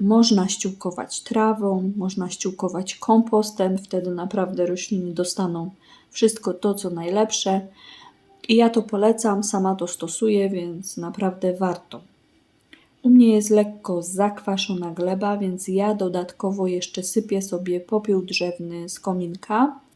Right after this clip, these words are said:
Pamiętać należy również o tym, żeby nawozów płynnych nie polewać po roślinie, po liściach, tylko po prostu wokół rośliny, żeby ich po prostu nie spalić. Tak samo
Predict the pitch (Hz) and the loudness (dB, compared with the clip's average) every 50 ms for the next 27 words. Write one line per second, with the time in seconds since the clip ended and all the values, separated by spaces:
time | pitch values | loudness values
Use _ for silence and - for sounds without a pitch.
0 | _ _ _ 208 208 208 208 214 214 214 214 214 220 214 208 - - 190 185 185 | _ _ _ 2 4 4 4 6 4 4 4 2 2 0 0 0 0 0 0 0
1 | 185 185 185 190 190 190 190 185 180 196 196 196 180 185 190 190 - - - 190 | 0 0 -2 -2 -2 -2 -2 -2 -2 -2 -2 -2 -2 -2 -2 -2 -4 -4 -6 -8
2 | 190 190 - 190 190 202 220 214 214 - 190 190 190 185 175 170 170 170 170 170 | -6 -6 -4 -2 0 0 0 0 -2 -4 -4 -2 -2 -2 -2 -4 -4 -6 -6 -6
3 | 170 175 185 202 220 202 208 202 190 190 185 180 185 - - _ - - 220 196 | -4 -2 0 0 0 2 2 0 0 0 -4 -4 -6 -6 -10 _ 2 6 6 6
4 | 190 185 180 180 180 190 233 269 269 - - _ _ - 208 196 196 202 214 233 | 6 4 -2 -2 0 2 2 2 0 -2 -10 _ _ -4 -2 0 2 2 2 0
5 | 233 226 - 196 180 180 196 214 214 208 190 196 190 - - - _ _ _ _ | 0 -2 -2 -2 -2 0 0 -2 0 0 0 -2 -2 -6 -12 -18 _ _ _ _
6 | _ _ _ - 226 208 196 190 190 190 - - - 208 196 190 190 185 190 - | _ _ _ 0 0 2 2 2 0 -2 -4 -2 -2 0 2 2 0 0 -2 -6
7 | 185 170 160 165 - - - - 226 262 330 349 - - _ _ _ - - - | -8 -8 -6 -6 -8 -8 -6 -2 -2 0 0 -2 -4 -12 _ _ _ -20 -20 -20
8 | - _ _ _ _ _ _ _ _ - 359 359 359 285 254 262 233 190 196 - | -20 _ _ _ _ _ _ _ _ 0 0 4 6 6 6 6 4 -2 -2 -2
9 | - 185 185 - - - - 180 175 180 180 - _ _ - 185 160 - 202 202 | -4 -4 -4 -6 -10 -8 -4 -4 -4 -4 -4 -8 _ _ -12 -10 -6 0 2 2
10 | 214 208 208 - 202 185 185 185 180 180 - - - 196 185 165 147 131 - - | 2 2 0 -2 -2 -2 -2 -4 -6 -8 -6 -2 0 0 0 0 0 -4 -8 -12
11 | _ _ _ _ _ _ _ _ _ _ _ _ - - 302 254 262 262 247 262 | _ _ _ _ _ _ _ _ _ _ _ _ -2 0 2 6 8 8 8 6
12 | - 226 208 - 190 208 208 - - 196 190 190 196 190 190 - - 220 202 170 | 4 -2 -2 -2 -2 -4 -4 -4 -4 -2 0 0 0 0 -2 -4 -4 -2 -2 -2
13 | 151 143 - - - - 202 190 196 - - 226 214 208 208 202 202 202 202 202 | -2 -4 -8 -10 -10 -8 -8 -8 -6 -2 0 2 4 4 4 4 4 2 -2 -4